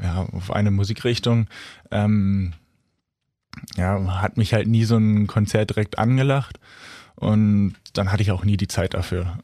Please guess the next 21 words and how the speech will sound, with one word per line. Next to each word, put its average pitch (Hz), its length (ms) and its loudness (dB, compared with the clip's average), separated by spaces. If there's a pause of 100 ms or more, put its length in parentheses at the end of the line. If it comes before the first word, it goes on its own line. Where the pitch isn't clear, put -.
Also 92 420 -2 (220)
mit 95 240 -6
Handball 98 800 0
und 95 520 -2 (420)
was 98 140 0
ich - 80 -4
halt 98 120 0
alles 98 220 -2
gemacht 101 320 0
hab, 98 140 -2 (140)
ähm, - 340 -4 (880)
ja, 92 220 -4
dann 87 120 -6
hab 90 80 0
ich 92 120 -4
mich 95 160 -2
lieber 107 180 2
mit 101 160 0
Freunden 101 280 0
getroffen 98 540 -2
oder, 90 320 -2